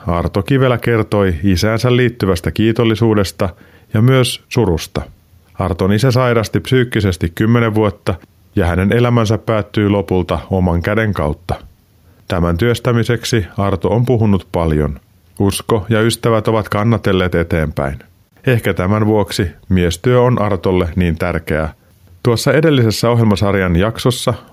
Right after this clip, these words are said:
Olavi Mäkipatola kertoi Kymenlaaksossa vuonna kaksituhatta kuusitoista pidetyn mediamission merkityksestä ja kristittyjen yhteydestä Kouvolan seudulla.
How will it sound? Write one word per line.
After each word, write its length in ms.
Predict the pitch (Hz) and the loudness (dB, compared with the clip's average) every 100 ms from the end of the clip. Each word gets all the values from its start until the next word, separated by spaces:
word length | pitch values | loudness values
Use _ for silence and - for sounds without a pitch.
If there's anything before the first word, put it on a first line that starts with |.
| - | -4
Olavi 340 | 92 87 95 | 0 0 2
Mäkipatola 720 | 110 123 127 113 113 - 110 104 | 2 0 -2 -2 -2 0 -2 0
kertoi 440 | 117 107 - 95 - | 0 -2 0 -2 0
Kymenlaaksossa 800 | 120 107 95 90 - 92 - 85 90 | 0 2 0 -2 -4 -4 -4 -4 -2
vuonna 220 | 92 90 | -2 -2
kaksituhatta 560 | 92 90 - 101 - | -4 -4 -2 -2 -2
kuusitoista 760 | 120 131 117 - 98 87 - 85 - - - - | 0 2 0 0 0 0 -2 -6 -8 -20 -20 -4
pidetyn 460 | 92 85 82 117 117 | -2 0 0 2 4
mediamission 680 | 120 117 104 98 - 90 | 4 2 2 0 0 0
merkityksestä 880 | 85 98 104 110 101 - 104 - - | 2 2 0 0 -2 -2 -2 -2 0
ja 160 | 98 90 - | 0 -2 -4
kristittyjen 720 | - 85 - 113 - 127 123 | -4 -2 -2 -4 0 2 2
yhteydestä 760 | 117 92 - 101 95 92 - 85 - | 0 0 0 2 0 -2 -4 -6 -2
Kouvolan 460 | 87 82 98 117 | 0 2 2 0
seudulla. 500 | - 90 85 78 71 | 0 0 2 0 -2